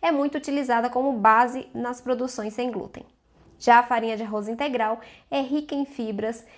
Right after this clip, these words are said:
rica em proteínas, absorve muito os líquidos da receita e também deixa um sabor resi-, residual se utilizada em maior quantidade. Além disso, tem alta capacidade de retenção de líquidos.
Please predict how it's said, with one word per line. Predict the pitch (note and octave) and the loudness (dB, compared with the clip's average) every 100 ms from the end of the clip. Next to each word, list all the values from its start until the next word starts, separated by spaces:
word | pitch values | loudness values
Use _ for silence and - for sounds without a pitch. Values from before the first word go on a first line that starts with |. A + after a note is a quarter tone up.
| - | -12
rica | - C#4+ C#4 | -4 0 0
em | B3+ | 2
proteínas, | A3 A3 C#4 B3 A3 A3 A3+ - _ _ _ | 0 2 2 2 0 -2 -6 -14 _ _ _
absorve | - C4 - C#4+ C4 C4 C4 | 2 2 2 6 6 4 -4
muito | B3 B3 C4+ D4 D4+ D#4 - | -2 0 2 2 0 -4 -4
os | B3 | -2
líquidos | A#3 A3 G#3+ A3+ G#3+ | 0 -4 -4 -6 -2
da | A3 | 0
receita | C4+ - A3 G3+ G3+ B3+ - - - - _ | 0 0 0 0 -2 -6 -8 -20 -20 -20 _
e | D4+ E4 | 0 2
também | E4 E4 A3+ A#3+ C#4 | 4 4 4 2 4
deixa | B3 C4+ C#4+ | 4 4 0
um | C#4+ | 0
sabor | D4 B3+ B3+ | 2 2 2
resi-, | A#3 C4+ C4+ - | 2 -2 -2 -6
residual | A#3 A#3+ B3+ B3+ B3+ D4+ A3+ A#3 | -4 0 0 0 0 6 6 6
se | C4 | 2
utilizada | C#4+ C#4+ C#4 B3+ A3+ A#3+ | -4 -2 -2 0 0 0
em | |
maior | C4+ C4 A3+ A3+ | -2 0 -2 0
quantidade. | A#3+ B3+ C#4 A3 - - - - _ | -2 -2 0 0 0 -8 -20 -20 _
Além | A#3 A#3+ C4 | 2 4 2
disso, | A#3+ C4 C4+ | 0 -2 -4
tem | C4+ C4+ B3+ | -2 0 4
alta | B3 D4 D4 | 2 4 0
capacidade | C4 C4 B3+ A#3 A#3+ A#3 | 2 2 2 4 2 2
de | |
retenção | A#3+ A#3 A#3+ A#3+ A#3+ | -2 0 -2 -2 -2
de | B3+ | 0
líquidos. | C#4 B3+ A#3+ F#3+ | 0 0 -6 -10